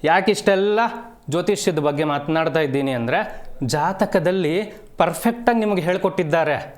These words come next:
ಈ ಥರ ಸಂಯೋಗಗಳು ಇದ್ದರೆ ಈ ರೀತಿಯಾದಂತಹ ಕೆಲಸಗಳು ನಡೆದೇ ನಡೆಯುತ್ತೆ ಅಂತ. ಇಷ್ಟೆಲ್ಲ ಪರ್ಫೆಕ್ಟಾಗಿ ಸೂಚಿಸಿದ್ರು, ಸಮಸ್ಯೆನ ಯಾಕೆ ಜೊತೆಲಿ ಇಟ್ಕೋಬೇಕು?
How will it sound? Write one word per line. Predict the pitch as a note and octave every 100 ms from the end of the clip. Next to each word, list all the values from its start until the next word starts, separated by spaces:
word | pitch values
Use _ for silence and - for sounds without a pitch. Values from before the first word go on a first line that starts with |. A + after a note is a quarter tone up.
| - - - - - - E3
ಈ | G#3
ಥರ | F#3+ F3
ಸಂಯೋಗಗಳು | D#3+ D#3+ D3+ D3 C#3 B2+ C3+ F#3 G3+ - - -
ಇದ್ದರೆ | D#3+ C#3+ D3 F#3+ G3 - - -
ಈ | F#3+ G#3
ರೀತಿಯಾದಂತಹ | G#3+ G#3 G3+ G3 F#3+ F#3+ F3+ F#3 F#3
ಕೆಲಸಗಳು | F#3+ F#3+ F#3 F#3 F#3+ C4 - - -
ನಡೆದೇ | C#3 D#3+ G#3
ನಡೆಯುತ್ತೆ | G#3 F#3+ F#3 F3+ E3
ಅಂತ. | C#3+ C3+ C3 - - -
ಇಷ್ಟೆಲ್ಲ | F3+ - G#3 A#3 B3+ A#3
ಪರ್ಫೆಕ್ಟಾಗಿ | G3 B3 A#3+ A#3 A#3
ಸೂಚಿಸಿದ್ರು, | A3+ A3+ - F#3+ D3+ E3+ A#3+ A#3+ - - -
ಸಮಸ್ಯೆನ | - A3 A3+ A#3 A#3 A#3 G#3
ಯಾಕೆ | G3 G3 G3
ಜೊತೆಲಿ | D#3 E3 F#3+
ಇಟ್ಕೋಬೇಕು? | F3+ - D#3 C#3+ C#3 C3+ B2+ -